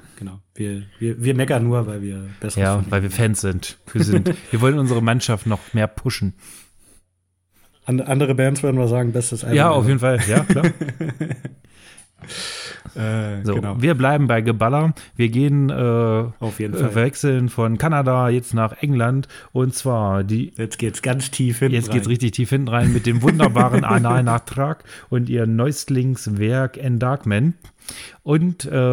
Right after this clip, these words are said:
Speaker 2: wer, äh, Anal Natrag liebt, der wird auch dieses Album lieben. Das ist mal so wieder so typisch Anal Natrag. Äh, ist es mal wieder voll in die Fresse. Das, allein schon das Cover ist mega gut, finde ich. Ist leider etwas indiziert,
Speaker 1: Ja,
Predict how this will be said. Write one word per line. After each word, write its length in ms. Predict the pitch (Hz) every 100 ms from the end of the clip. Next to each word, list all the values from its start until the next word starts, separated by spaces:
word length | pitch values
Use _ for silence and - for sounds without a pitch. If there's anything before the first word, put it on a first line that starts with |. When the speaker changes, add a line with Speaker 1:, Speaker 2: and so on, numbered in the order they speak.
| 123 117
Speaker 2:
wer, 920 | 107 120 123 120 120 143 127 117 113 113
äh, 20 |
Anal 280 | 120 117 131
Natrag 420 | 123 120 123 113
liebt, 400 | 110 156 170 -
der 100 | 107
wird 160 | 113 -
auch 100 | 98
dieses 300 | 123 117 107
Album 320 | 120 139 131
lieben. 320 | 127 143 139
Das 180 | 113 104
ist 220 | 131 -
mal 160 | 120 117
so 140 | 113
wieder 280 | 113 117 113
so 160 | 110 110
typisch 420 | - 175 160 -
Anal 300 | - 120 123
Natrag. 540 | 120 113 123 131 - - - - - - -
Äh, 420 | 135 127 120 117 -
ist 180 | 117
es 120 | 147 135
mal 140 | 131
wieder 160 | 123 123
voll 200 | 165 185
in 120 | 156
die 80 | 131
Fresse. 500 | - 123 147 139 123
Das, 300 | 113 110 139
allein 220 | 117 123
schon 120 | 120
das 140 | 110
Cover 340 | - 139 113 113
ist 280 | 110 - 113
mega 220 | 117 117
gut, 300 | 104 147 - -
finde 220 | 117 117
ich. 140 | 143 - - - _ _ _ _ - -
Ist 80 | -
leider 200 | 117 123
etwas 300 | 135 120 -
indiziert, 720 | 165 160 123 123 123 135 156
Speaker 1:
Ja, 140 | -